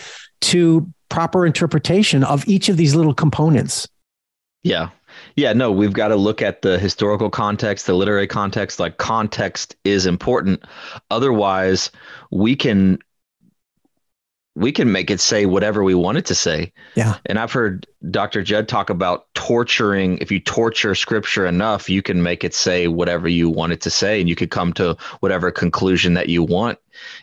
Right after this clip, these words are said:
Speaker 2: if you just take it out of context. And people do that all the time. And so we wanna be, we wanna be honest. It may, I mean,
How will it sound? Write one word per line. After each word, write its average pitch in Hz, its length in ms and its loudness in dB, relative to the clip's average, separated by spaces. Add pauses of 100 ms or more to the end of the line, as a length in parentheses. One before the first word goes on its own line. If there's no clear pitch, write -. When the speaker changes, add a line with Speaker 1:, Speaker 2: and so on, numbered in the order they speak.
Speaker 2:
if 90 160 -2
you 90 100 2
just 85 260 -2
take 85 240 -4
it 87 80 0
out 80 140 -2
of 78 80 -4
context. 95 580 -4
And 87 120 0
people 90 260 -2
do 85 260 0
that 82 320 -2
all 82 220 0
the 80 100 -2
time. 92 500 -2 (500)
And 92 120 2
so 85 480 2 (460)
we 90 140 2
wanna 92 280 2
be, 85 540 -2 (140)
we 92 100 2
wanna 95 220 0
be 82 240 -2
honest. 98 520 -2 (140)
It - 180 -4
may, 90 520 0 (640)
I 104 60 -2
mean, 110 220 0